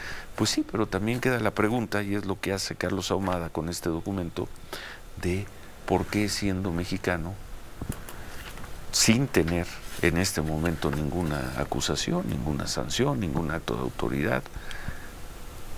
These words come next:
¿por qué no le dan su pasaporte?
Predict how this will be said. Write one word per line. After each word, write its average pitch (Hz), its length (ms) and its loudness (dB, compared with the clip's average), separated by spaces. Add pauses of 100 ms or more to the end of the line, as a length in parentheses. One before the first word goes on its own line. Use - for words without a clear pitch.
(180)
¿por 95 200 6
qué 117 320 2 (680)
no 95 60 4
le 95 100 4
dan 98 160 2
su - 120 -2
pasaporte? - 580 0